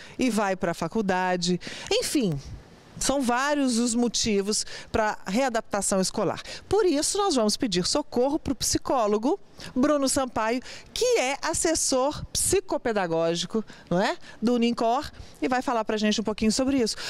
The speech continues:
Bruno, é um pesadelo mesmo, é isso que eu disse, né? Esse momento, assim, de início das aulas, do novo, da novidade,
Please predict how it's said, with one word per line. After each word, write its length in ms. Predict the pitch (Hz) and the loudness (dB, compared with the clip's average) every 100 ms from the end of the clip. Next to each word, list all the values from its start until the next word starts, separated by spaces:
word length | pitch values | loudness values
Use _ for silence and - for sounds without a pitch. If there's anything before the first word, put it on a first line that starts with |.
| - - | -8 -2
Bruno, 480 | 254 285 214 160 160 - - - - - - - - | 2 4 2 0 -4 -10 -20 -20 -18 -16 -14 -14 -4
é 100 | 233 | 0
um 80 | 247 | 2
pesadelo 480 | 254 233 226 214 233 | 2 0 0 0 2
mesmo, 260 | 190 165 | 2 2
é 60 | 180 | 2
isso 140 | 185 | 0
que 60 | - | 0
eu 60 | 202 | 0
disse, 320 | 156 135 160 | 0 0 0
né? 240 | 170 180 | 0 2
Esse 300 | 202 247 - | 2 2 2
momento, 420 | 254 202 190 185 | 2 2 2 2
assim, 200 | 185 - | 0 0
de 100 | 190 | 2
início 400 | 208 214 294 277 | 4 4 2 2
das 260 | 220 202 160 | 2 0 0
aulas, 400 | 165 170 170 165 | 0 2 0 2
do 140 | 190 | 2
novo, 560 | 254 214 202 208 196 190 | 4 4 4 2 0 0
da 100 | 196 | 0
novidade, 720 | 226 240 190 175 175 170 170 | 0 -2 0 0 0 0 -2